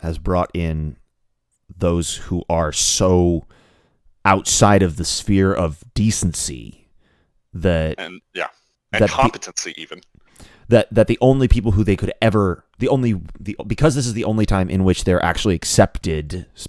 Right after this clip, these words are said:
Speaker 1: per se, in society, they are constantly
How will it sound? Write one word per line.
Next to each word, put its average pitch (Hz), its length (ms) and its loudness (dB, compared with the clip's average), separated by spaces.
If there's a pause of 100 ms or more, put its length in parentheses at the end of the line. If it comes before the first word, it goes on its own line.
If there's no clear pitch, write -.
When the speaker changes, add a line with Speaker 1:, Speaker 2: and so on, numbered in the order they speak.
(140)
Speaker 1:
per 98 140 4
se, 69 360 -6 (320)
in 92 440 4
society, 80 720 0 (360)
they 95 280 2
are 92 160 2
constantly 95 720 -2